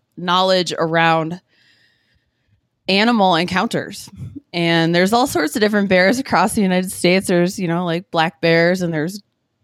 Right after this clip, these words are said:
brown bears and grizzly bears and just all sorts in different parts of the world. And the only bear encounters I've ever really had were in Pennsylvania.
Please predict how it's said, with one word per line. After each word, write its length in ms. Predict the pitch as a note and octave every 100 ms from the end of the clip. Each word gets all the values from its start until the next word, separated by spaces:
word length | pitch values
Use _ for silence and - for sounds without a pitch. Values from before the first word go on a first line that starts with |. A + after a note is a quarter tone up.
| _ -
brown 300 | F#3+ F#3+ F3+
bears 380 | F3+ F#3+ F#3+
and 100 | F#3
grizzly 320 | F3 F#3+ G3 F#3+
bears 460 | F#3 F#3 G3+ G3+
and 300 | F3+ F3 - _ _ _ _ _ -
just 180 | A3 A3+
all 160 | A3
sorts 500 | - A3+ A#3 - - - _ -
in 180 | F#3 F#3
different 380 | G3 G#3 F3+ _ _ _
parts 260 | - G#3+ F3+
of 60 |
the 60 | F3
world. 360 | F3+ A#3 A#3 G3
And 220 | F3 - _ _ _ _ _ _ _ -
the 60 | A#3
only 200 | C#4 C#4+
bear 240 | A#3+ B3
encounters 500 | C4 A#3+ A#3 C4+ B3
I've 200 | F#3+ A3
ever 220 | A3+ F#3+
really 240 | F3+ E3+ D#3+
had 480 | D#3+ D3 D3+ F#3 - _ _ _
were 560 | E3 E3+ E3 E3 E3 E3+ _ _ _ _ _ -
in 120 | F#3
Pennsylvania. 960 | - A3 G#3 F#3+ G3 A3 F3 D#3+ F#3